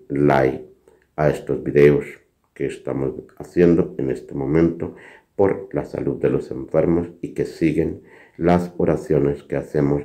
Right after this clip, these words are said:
a nuestro querido doctor José Gregorio Hernández, nuestro Padre Celestial de la Gloria, nuestro Santísimo Señor Jesucristo y los hermanos de luz. En esta hora,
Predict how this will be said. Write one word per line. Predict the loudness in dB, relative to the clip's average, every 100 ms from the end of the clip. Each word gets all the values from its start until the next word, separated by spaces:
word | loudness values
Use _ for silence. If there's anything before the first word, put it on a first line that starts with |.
| -6
a | -2
nuestro | -2 -2 -8 -8
querido | -4 0 0
doctor | 0 -2 -4 -2 -2
José | -2 -8 -8
Gregorio | -6 -4 -4
Hernández, | 0 2 4 2 0 -6 _ -20 -20 _ -6
nuestro | -4 -4 -8 -6
Padre | 0 0 0
Celestial | -2 -6 -6 -6 -4 -2
de | -2
la | 0
Gloria, | 2 4 4 2 -2 -14 -20 -20 -20 _
nuestro | -2 -2 -2 -6
Santísimo | -8 -8 -6 -6 -2 -2 0
Señor | 2 2
Jesucristo | 2 -2 -6 0 0 2 -2 -2 -8 _ -20 -20 _ _
y | 0 0
los | 0 -4 -4
hermanos | -4 0 0 0 0
de | -2
luz. | -2 -6 -14 -20 _ -20 -20 _ _
En | 0
esta | 2 0 -2 2
hora, | 4 4 2